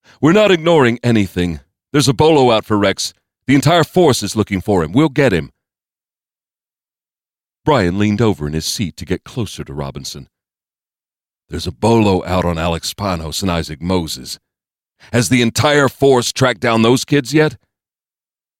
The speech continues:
Robertson's lips pressed into a thin line.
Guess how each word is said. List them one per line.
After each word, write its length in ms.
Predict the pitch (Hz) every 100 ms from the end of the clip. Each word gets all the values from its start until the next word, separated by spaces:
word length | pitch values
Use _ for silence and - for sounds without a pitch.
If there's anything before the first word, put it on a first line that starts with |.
| _ _ _ _ _ _
Robertson's 580 | 120 107 82 - 95 -
lips 360 | 107 107 - -
pressed 340 | - 87 -
into 180 | 80 80
a 60 | 76
thin 300 | - 82 76
line. 440 | 82 71 65